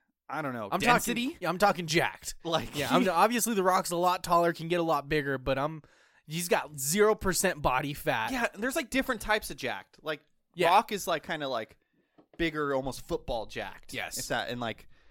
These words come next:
Speaker 1: I don't even know how to explain it, whereas this was just, like, like you said, zero percent body fat,
Speaker 2: It's just
Speaker 1: fat.
Speaker 2: all muscle
Speaker 1: Ev-
Speaker 2: and so much of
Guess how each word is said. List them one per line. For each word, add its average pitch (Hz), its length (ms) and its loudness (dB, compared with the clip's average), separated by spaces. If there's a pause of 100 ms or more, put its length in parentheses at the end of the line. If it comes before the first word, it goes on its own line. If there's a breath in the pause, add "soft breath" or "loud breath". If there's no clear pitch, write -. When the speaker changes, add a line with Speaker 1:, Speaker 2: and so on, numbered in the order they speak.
(140 soft breath)
Speaker 1:
I 156 80 2
don't 196 120 2
even 170 120 -4
know 170 100 6
how 165 100 6
to 139 60 0
explain 143 520 0
it, 101 120 -6
whereas 120 380 0
this 147 260 0
was 127 140 -6
just, 123 220 -10
like, 107 300 -8 (120)
like 139 180 0
you 131 60 -8
said, 117 240 -4
zero 139 240 2
percent 127 300 -8
body 117 240 -4
fat, 110 260 -2
Speaker 2:
It's - 160 -6
just 165 220 0
Speaker 1:
fat. 110 260 -4
Speaker 2:
all 180 240 6
muscle 135 420 0
Speaker 1:
Ev- 165 60 6
Speaker 2:
and 143 120 0
so 147 260 4
much 120 260 -6
of 98 80 -12